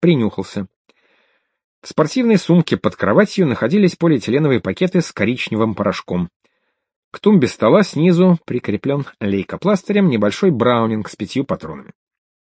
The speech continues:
Они прождали около двух часов, пока услышали скрежет ключа в замке. Макаров, обнажив ствол, встал за дверь,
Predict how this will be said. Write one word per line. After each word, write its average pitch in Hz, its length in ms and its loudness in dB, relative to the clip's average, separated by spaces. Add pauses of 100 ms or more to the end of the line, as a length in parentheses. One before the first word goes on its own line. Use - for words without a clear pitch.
(1120)
Они 196 200 4
прождали 180 420 4
около 170 280 4
двух 143 260 0
часов, - 480 0
пока 151 260 2
услышали 135 500 -2
скрежет 110 500 -4
ключа 95 320 -2
в 85 60 -8
замке. 87 400 -8 (1160)
Макаров, 214 600 2 (220)
обнажив 113 460 -2
ствол, 196 460 4 (100)
встал - 380 -8
за 117 120 -2
дверь, 107 360 2